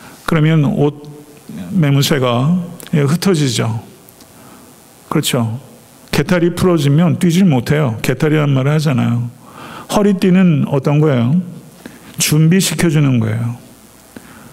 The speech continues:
옷을 고정시키고 칼과 같은 무기를 고정시키는 것입니다. 허리띠를 해야 몸에 자유함이 생기고 행동할 수 있는 준비가 되는 거예요.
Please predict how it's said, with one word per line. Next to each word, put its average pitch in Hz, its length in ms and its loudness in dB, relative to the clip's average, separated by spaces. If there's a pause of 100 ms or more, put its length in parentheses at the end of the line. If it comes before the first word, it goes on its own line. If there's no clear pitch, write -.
(540)
옷을 151 320 2
고정시키고 151 1120 0 (380)
칼과 208 320 2
같은 190 420 2
무기를 139 360 2
고정시키는 147 1000 2
것입니다. 120 560 0 (1600)
허리띠를 202 560 2
해야 156 560 -2
몸에 151 320 2
자유함이 147 580 0
생기고 151 800 0 (340)
행동할 196 440 2
수 180 100 0
있는 175 140 2
준비가 151 400 0
되는 120 260 0
거예요. 117 360 -4